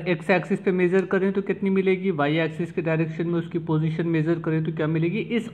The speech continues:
ऑर्डर के फॉर्म में अगर रिप्रेजेंट किया जाए तो वो आपका क्या कहलाएगा, कोऑर्डिनेट कहलाएगा। अब कोऑर्डिनेट एक्सिस क्या होते हैं, उसमें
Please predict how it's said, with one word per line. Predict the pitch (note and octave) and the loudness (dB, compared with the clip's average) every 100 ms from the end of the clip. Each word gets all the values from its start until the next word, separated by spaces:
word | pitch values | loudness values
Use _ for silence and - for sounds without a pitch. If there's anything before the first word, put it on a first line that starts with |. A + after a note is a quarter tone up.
| D3+ | -2
ऑर्डर | D#3 F3 A3 | 2 4 4
के | A3+ | 2
फॉर्म | A3+ F3+ D#3+ | 0 2 2
में | E3+ | 2
अगर | D#3+ D#3+ | 2 2
रिप्रेजेंट | D#3 D#3 D3+ D#3 D#3 | 0 0 0 0 0
किया | D3+ | 0
जाए | E3+ | 0
तो | F3 | 0
वो | D3+ | 2
आपका | D3+ D#3+ | 2 0
क्या | D#3 D3 | -4 -4
कहलाएगा, | C#3 C#3+ D#3 A3 - | -4 -4 -4 -6 -2
कोऑर्डिनेट | C#3+ C3 C3 B2 A#2+ | 0 0 -2 -4 -6
कहलाएगा। | B2+ A#2 A#2+ - - - - - - - - | -6 -6 -8 -10 -16 -20 -20 -20 -20 -18 -8
अब | D3 - | -8 4
कोऑर्डिनेट | F3+ F#3 G3 G#3+ G#3+ | 6 8 8 6 4
एक्सिस | E3 E3 A3 - | 2 2 0 2
क्या | A#3+ G#3 | 6 8
होते | G3+ G3 G3+ | 6 6 2
हैं, | G3 F#3+ | 2 2
उसमें | F#3+ E3 E3+ | 0 -2 0